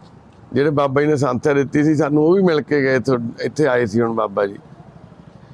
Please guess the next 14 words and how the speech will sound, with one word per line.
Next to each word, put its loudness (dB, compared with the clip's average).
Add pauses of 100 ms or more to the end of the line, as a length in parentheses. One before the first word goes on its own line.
(280)
ਹੋਰ 0
ਬਾਬਾ 0
ਜੀ, 0
ਠੀਕ 0
ਹੋ 2
ਤੁਸੀਂ? 2 (1120)
ਚੜ੍ਹਦੀ 0
ਕਲਾ 2
ਚੋਂ, 2 (1300)
ਚੜ੍ਹਦੀ 2
ਕਲਾ 2
ਚੋਂ 2
ਖਾਲਸਾ 2
ਜੀ। 2